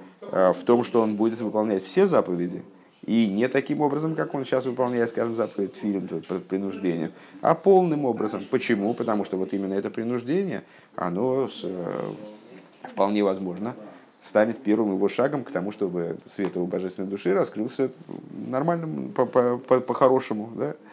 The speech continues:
Он отдя авейда фон мифасом зайн шмой шелакош бруба эйлам. И вот эта работа по распространению зна-, имени Всевышнего в мире,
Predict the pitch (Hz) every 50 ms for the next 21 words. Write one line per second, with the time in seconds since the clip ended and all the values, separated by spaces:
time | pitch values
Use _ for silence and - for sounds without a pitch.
0 | - - - - - - - - - - - - - - _ - - _ - -
1 | 120 127 127 139 165 196 190 170 160 170 165 143 131 117 117 147 170 170 165 -
2 | 151 139 131 123 - 127 143 147 151 131 113 123 131 135 135 127 - - 131 143
3 | 139 135 131 117 117 - 139 135 123 120 127 131 127 113 120 117 104 98 92 90
4 | 95 101 101 - - 98 104 104 131 131 127 - 113 104 - - - 110 110 104
5 | 107 101 90 - 92 - - 120 113 98 - 101 - - 82 92 95 101 101 95
6 | 90 87 90 90 95 - - - 110 107 98 87 85 82 - - 101 101 98 -
7 | 90 90 90 90 92 98 92 90 90 87 110 135